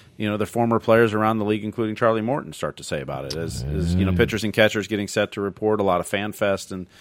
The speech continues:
Speaker 1: you know, the Rays
Speaker 2: Mm-hmm.
Speaker 1: fan fest is this weekend. Um,
Speaker 2: Yeah.
Speaker 1: you know, it's go-, it's gonna be very interesting what is, what is said, and,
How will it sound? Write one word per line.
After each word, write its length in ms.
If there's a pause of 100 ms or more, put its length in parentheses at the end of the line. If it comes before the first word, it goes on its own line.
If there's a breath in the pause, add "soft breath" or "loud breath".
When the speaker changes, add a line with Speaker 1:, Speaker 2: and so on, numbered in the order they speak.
(200 loud breath)
Speaker 1:
you 80
know, 60
the 60
Rays 180
Speaker 2:
Mm-hmm. 80
Speaker 1:
fan 120
fest 280
is 80
this 200
weekend. 540 (400 soft breath)
Um, 360
Speaker 2:
Yeah. 160 (240)
Speaker 1:
you 60
know, 80
it's 100
go-, 80
it's 180
gonna 180
be 120
very 280
interesting 540
what 180
is, 360
what 180
is 140
said, 400
and, 280